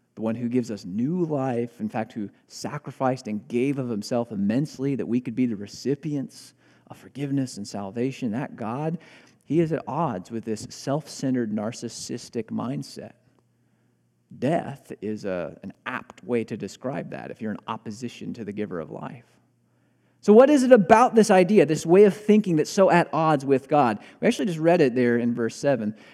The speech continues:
We do not and cannot submit to God's law. There's something about his word that we find ourselves compelled to ignore, which is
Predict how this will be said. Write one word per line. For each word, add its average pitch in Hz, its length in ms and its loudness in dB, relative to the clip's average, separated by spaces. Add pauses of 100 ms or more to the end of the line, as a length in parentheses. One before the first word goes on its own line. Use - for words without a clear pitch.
(120)
We 143 260 2 (420)
do 233 200 6
not 208 280 4
and 139 220 0 (100)
cannot 123 720 -4 (600)
submit 147 320 -6
to 127 80 -4
God's 95 320 -4
law. 95 320 -12 (920)
There's - 120 -6
something 240 300 4
about 185 220 6
his 165 200 2
word 175 440 6
that 147 80 0
we 143 100 0
find 175 240 -2
ourselves 160 380 0
compelled 277 840 4
to 254 120 0
ignore, 139 800 0 (580)
which 190 180 6
is 202 160 6